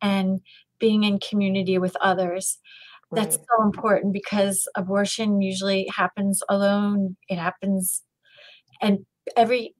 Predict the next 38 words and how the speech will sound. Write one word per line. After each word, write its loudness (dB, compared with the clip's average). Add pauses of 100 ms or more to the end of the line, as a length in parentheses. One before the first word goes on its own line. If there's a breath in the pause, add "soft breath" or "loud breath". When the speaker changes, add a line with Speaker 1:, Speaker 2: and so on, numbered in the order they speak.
(180)
Speaker 1:
feeling 0
and 0
the -2
assault 2
on 2
the 0
nervous 0
system, 0
all 2
of -4
the -6
symptoms, -2 (560 loud breath)
uh, 8
a 4
lot 8
of -2
people -6 (200)
feel 2
like 2
they're -2
crazy, -2
and -2
it's -2
so, 0 (880 soft breath)
it's -2
so 4
sanity 2
<laughs> -20
giving 2
back, 4 (280)
um, 2 (480 loud breath)
their 2
sanity 2
when 0
they 2
can -2
be 0
with 0